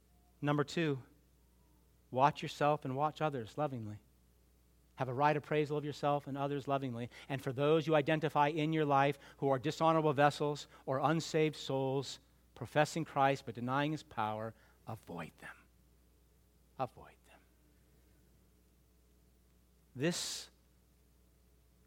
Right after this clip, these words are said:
call is a call to make ourselves ready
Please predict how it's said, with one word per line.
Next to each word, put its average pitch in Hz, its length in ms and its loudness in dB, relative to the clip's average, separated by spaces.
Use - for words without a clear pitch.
call 127 680 -2
is 147 160 -4
a 143 60 0
call 165 560 0
to - 160 -8
make 156 320 -4
ourselves 131 640 -10
ready 143 380 -12